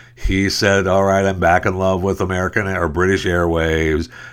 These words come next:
And, uh, Victoria was innocent in all of this. And, uh, so everything is okay now. Oh, I thought you said you were not going to fly British Airways ever again.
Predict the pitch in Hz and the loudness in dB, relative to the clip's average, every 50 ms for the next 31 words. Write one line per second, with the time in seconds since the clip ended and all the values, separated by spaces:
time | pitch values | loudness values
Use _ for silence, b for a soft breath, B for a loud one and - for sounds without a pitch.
0 | B - - 98 95 90 87 85 82 85 85 82 80 80 80 80 80 78 78 78 | B -12 -8 -6 -4 -4 -2 -2 -2 -2 -4 -4 -4 -4 -2 -2 0 0 0 -2
1 | 85 78 - - 87 85 90 95 101 107 117 101 - 104 113 107 101 101 87 - | -2 -4 -4 -4 -2 0 2 2 2 2 0 0 -2 -4 -4 -2 -2 -2 -2 -2
2 | - 98 92 92 92 90 87 87 87 90 87 85 82 82 80 82 82 85 85 82 | -2 -4 -4 -4 -4 -2 -2 0 0 0 -2 -2 -2 -2 -2 -2 -2 -2 -2 -2
3 | 82 - - - - - 95 87 82 80 78 78 78 73 76 80 78 78 76 73 | -4 -6 -8 -12 -12 -8 -6 -4 -4 -4 -4 -4 -4 -4 -4 -4 -4 -4 -4 -4
4 | 73 B B B B B - - - 92 82 80 - - 92 85 85 80 71 85 | -6 B B B B B -10 -4 -2 0 0 0 -2 -2 -4 -2 -2 -4 -4 -6
5 | 80 76 80 80 78 - - 85 78 78 - - 82 76 76 73 71 69 65 64 | -6 -6 -6 -8 -8 -6 -4 -4 -2 -2 -2 -2 -2 -2 -2 -2 -4 -4 -6 -6
6 | 60 58 b b b b b b b b b b b _ - - 139 165 170 - | -8 -12 b b b b b b b b b b b _ -4 0 0 2 2 0
7 | - - - - - - 107 104 - 110 101 - 98 104 92 - 113 107 92 95 | -2 -8 -20 -14 -8 -6 -4 -2 -2 -2 -2 -2 -4 -4 -2 -2 -2 -2 -2 -2
8 | 98 92 95 95 90 85 85 101 101 101 60 67 95 92 92 90 85 - - - | -2 -2 0 -2 -2 -4 -4 -2 -2 -2 -2 -4 -6 -6 -6 -6 -6 -8 -6 -4
9 | 101 98 95 95 92 78 80 95 95 95 92 82 - 104 104 104 110 104 95 87 | -2 -2 0 0 -2 -2 -2 -2 0 0 -2 -2 -2 -4 -4 -2 -2 -2 -4 -4
10 | 87 85 - - - 104 101 95 98 92 87 85 80 101 104 107 95 78 69 | -4 -4 -6 -6 -4 -4 -4 -2 -2 -4 -4 -4 -4 -6 -6 -6 -8 -10 -14